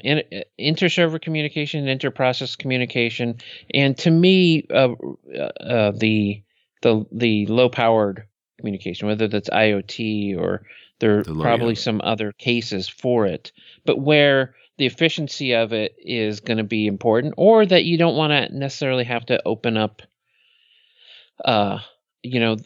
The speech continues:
Speaker 1: uh, um, the, uh, findable, you know, rest endpoints for any of this stuff. The, the, that's
Speaker 2: Right.
Speaker 1: the other thing that sort of is exciting to me is that you can choose, just by reading the binary, it's gonna be really hard to tell what the interface is underneath it.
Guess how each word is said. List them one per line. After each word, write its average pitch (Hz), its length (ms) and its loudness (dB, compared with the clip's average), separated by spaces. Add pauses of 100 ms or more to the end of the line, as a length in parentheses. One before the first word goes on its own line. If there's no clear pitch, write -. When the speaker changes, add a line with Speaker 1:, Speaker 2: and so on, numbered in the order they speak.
Speaker 1:
uh, 87 200 -8 (180)
um, 87 380 -6 (280)
the, 110 600 4 (260)
uh, 104 200 0
findable, 127 840 2
you 117 160 -4
know, 104 140 -2 (160)
rest 110 280 0
endpoints 107 500 -4
for 90 120 -10
any 82 180 -10
of 82 60 -12
this - 140 -10
stuff. - 380 -10
The, 107 240 2
the, 117 220 4
that's 127 180 2
Speaker 2:
Right. 135 80 -4
Speaker 1:
the 107 100 4
other 107 160 2
thing 98 240 -2
that - 240 -6
sort 107 220 -2
of 98 80 -2
is 98 180 -2
exciting 101 500 2
to 107 80 -6
me 104 220 0
is 101 140 -4
that 104 300 -2 (440)
you 117 140 0
can 113 140 2
choose, 117 760 2 (480)
just 151 180 2
by 147 100 4
reading 131 420 2
the 117 80 0
binary, 117 420 0
it's 104 140 -8
gonna 113 100 -6
be 107 80 -4
really 104 340 -2
hard 101 280 -4
to 98 80 -6
tell 98 540 0 (320)
what 107 200 2
the 104 140 0
interface 92 480 -6
is 87 120 -8
underneath - 480 -10
it. - 200 -6